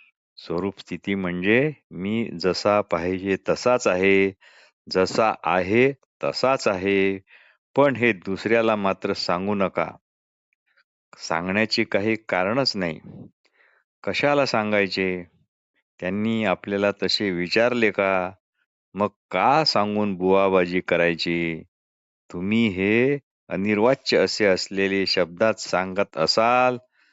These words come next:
तर ती तुमची वस्तुस्थिती नाही. तुम्ही हे अनिर्वाच्य असे असलेले शब्दात जर सांगत असाल किंवा सांगत सुटत असाल, तर ती तुमची वस्तुस्थिती नाही,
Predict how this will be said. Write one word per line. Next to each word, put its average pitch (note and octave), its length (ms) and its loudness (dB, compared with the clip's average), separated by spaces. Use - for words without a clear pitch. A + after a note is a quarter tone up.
तर F#2+ 100 0
ती G#2 360 -8
तुमची F#2+ 440 -6
वस्तुस्थिती F2+ 800 -4
नाही. F#2 540 -2
तुम्ही G2 380 -2
हे G2+ 400 2
अनिर्वाच्य G2+ 760 0
असे F#2+ 460 0
असलेले F#2+ 800 0
शब्दात F2 520 0
जर F#2+ 140 0
सांगत F2+ 600 -4
असाल A2 680 2
किंवा F#2 180 -4
सांगत F#2 520 -2
सुटत G2+ 560 -2
असाल, A2+ 560 2
तर F2+ 180 0
ती G#2+ 320 -6
तुमची F#2 500 -6
वस्तुस्थिती F2+ 760 -6
नाही, F2+ 500 -2